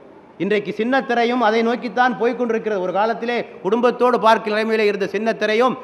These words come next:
இப்போது கொஞ்சம் கொஞ்சமாக விலகி சென்று போய்க்கொண்டே இருக்கிறது. ஆக, இவற்றிற்கு முற்றுப்புள்ளி வைக்க வேண்டும். அத்தோடு, இந்த விபச்சாரத்திற்கு இட்டு செல்கின்ற அடுத்த விஷயம் மது.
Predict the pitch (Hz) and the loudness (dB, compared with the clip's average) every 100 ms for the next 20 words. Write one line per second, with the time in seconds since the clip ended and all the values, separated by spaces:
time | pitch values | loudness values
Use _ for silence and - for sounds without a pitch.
0 | - 185 208 190 185 208 214 208 202 208 | -8 -4 0 0 -2 -2 0 0 2 2
1 | 214 190 196 196 196 190 170 180 180 175 | 2 0 0 -2 -2 -4 -2 -4 -4 -4
2 | 160 127 85 - - - - - - - | -6 -6 -14 -18 -20 -20 -20 -20 -20 -20
3 | - - - - - - - _ - - | -20 -20 -20 -20 -20 -20 -20 _ -20 -12
4 | - 160 156 185 196 175 156 160 160 180 | -2 2 2 0 -2 -4 -4 -4 -4 -6
5 | 175 160 143 135 117 101 104 165 226 220 | -4 -2 -4 -4 -8 -6 -4 -2 2 2
6 | 208 233 240 233 - - - - - - | 4 6 6 4 -2 -12 -18 -20 -20 -20
7 | - - 196 185 185 262 - 262 262 233 | -14 -8 -2 0 2 0 4 6 6 4
8 | 254 - 247 220 269 254 254 247 247 185 | -2 -2 -4 -2 -2 -2 0 0 4 4
9 | 220 202 254 240 247 240 269 190 202 285 | 2 2 0 2 0 2 2 2 2 2
10 | 233 - | 0 -6